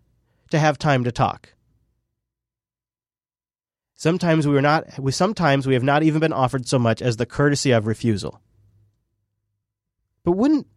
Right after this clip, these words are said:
wouldn't a law center know that they should probably be talking to the lawyers of the Conservancy?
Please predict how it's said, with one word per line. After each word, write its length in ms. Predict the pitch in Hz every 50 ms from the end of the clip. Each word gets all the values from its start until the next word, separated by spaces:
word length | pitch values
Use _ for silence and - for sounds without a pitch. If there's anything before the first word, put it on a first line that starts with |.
| _ _ -
wouldn't 340 | 165 202 254 294 277 220 - -
a 180 | 156 151 147
law 300 | 127 117 113 123 160 190
center 280 | 185 - 208 202 196 175
know 240 | 160 165 185 208 214
that 140 | 175 156
they 100 | 143 147
should 240 | 135 - 151 131 -
probably 220 | - 143 156 165 147
be 120 | 139 131
talking 500 | - - 151 151 147 - 160 147 147 143
to 640 | - - - 147 135 131 127 123 117 117 107 107 - _ _ _ _ _ _ -
the 120 | 131 120
lawyers 500 | 107 107 120 131 143 143 143 143 139 -
of 160 | 131 131 127
the 80 | 131 127
Conservancy? 760 | - 123 110 - 131 143 147 170 175 - - 202 208 220